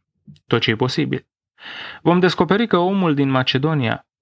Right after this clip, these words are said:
era o femeie pe nume Lidia care organizase și această adunare de rugăciune. „Una din ele”, continuă Luca, „numită Lidia,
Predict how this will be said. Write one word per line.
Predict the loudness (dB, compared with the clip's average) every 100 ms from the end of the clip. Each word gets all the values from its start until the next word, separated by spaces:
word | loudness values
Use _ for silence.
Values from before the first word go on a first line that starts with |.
| _ _
era | -4 0
o | -2
femeie | 0 0 2 2 0
pe | 0
nume | -2 -2 -2
Lidia | -2 -4 -4 -2
care | -2 0
organizase | 0 0 2 2 0 0 -2 -2
și | -2 -2
această | -4 -2 -4 -2
adunare | -2 0 -2 0
de | 0
rugăciune. | 0 -2 -2 -4 -6 -8 _ _ _ _ _ _ -20 -20 -20 -20 -20 _
„Una | 0 2 4
din | 4
ele”, | 4 2 2 0 -6 -6
continuă | -8 -4 -2 -2
Luca, | -4 0 0
„numită | 0 -2 -2 -2 -2
Lidia, | -2 -2 -2 -2 -4